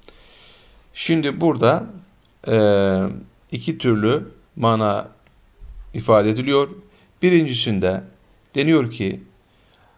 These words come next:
e, "يُضِلُّ بِهِ كَثِيرًا." Allah bu, e, mesel ile, misal ile birçoğunu saptırır.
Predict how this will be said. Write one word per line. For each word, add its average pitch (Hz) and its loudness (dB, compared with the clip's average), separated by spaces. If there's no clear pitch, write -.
e, - -2
"يُضِلُّ 123 2
بِهِ 151 2
كَثِيرًا." 107 0
Allah 143 4
bu, 165 6
e, 117 2
mesel 120 0
ile, 92 -2
misal 104 -2
ile 85 -6
birçoğunu 110 0
saptırır. - -8